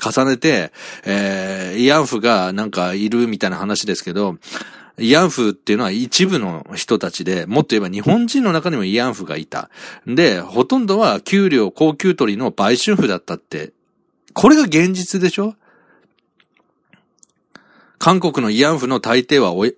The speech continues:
親が売ったり、韓国人のバイヤーが仲介してたんでしょ？それを全部無視して日本のせいにする韓国って今どうなってますか？経済とか。あと世界におけるムン大統領の立場ってどうなんですか？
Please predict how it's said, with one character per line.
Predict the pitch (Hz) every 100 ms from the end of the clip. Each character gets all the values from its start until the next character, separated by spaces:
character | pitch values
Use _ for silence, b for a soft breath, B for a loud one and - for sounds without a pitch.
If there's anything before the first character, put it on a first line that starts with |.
| -
親 | 117 131 170
が |
売 | 107
っ |
た | 98 -
り、 | 113 110 90 87
韓 | - 143
国 | 156 185 202
人 | 175
の | 151
バ | 101 104
イ | 127
ヤ | 151 151
ー |
が | 151
仲 | 147 110
介 | 104 117
し | 110
て | 139
た | 139
ん | 78
で |
し | -
ょ？ | - _ _ _ _ _
そ | - 135
れ | 185
を | 190
全 | 139 254
部 | 269
無 | 185
視 | - 135
し |
て | 110
日 | 104
本 | 107 127
の | 127
せ | 139
い |
に | 104
す | -
る | 104
韓 | - 139
国 | 113 - -
っ |
て | -
今 | 90 107
ど | - 117
う | 131
な | 233
っ |
て | -
ま | 359
す | 117
か？ | - 73
経 | - 113
済 | 98 92
と | 87 78
か。 | - - _ b b b b b b b b b b _ -
あ | 95
と | 104 101
世 | 123
界 | - 120 117 110
に | 101 95
お |
け | 90 120
る | 135
ム | 104 143
ン | 113
大 | 101 -
統 | 123
領 | 107 82
の | 80
立 | 120 -
場 | 95
っ |
て | - -
ど | - 117 294
う |
な | 339
ん | 107
で | 80
す | -
か？ | 69 -